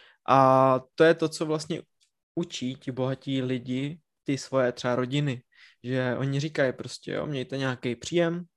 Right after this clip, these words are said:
sto procent, to řekněme, z toho sedmdesát procent jsou tvoje výdaje.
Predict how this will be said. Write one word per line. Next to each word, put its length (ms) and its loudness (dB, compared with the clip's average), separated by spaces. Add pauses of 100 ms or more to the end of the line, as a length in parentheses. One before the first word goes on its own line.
(120)
sto 140 -12
procent, 580 -8 (200)
to 120 -10
řekněme, 440 -10 (380)
z 60 -12
toho 400 4 (120)
sedmdesát 680 -2
procent 420 -6
jsou 140 -6
tvoje 260 -4
výdaje. 440 -2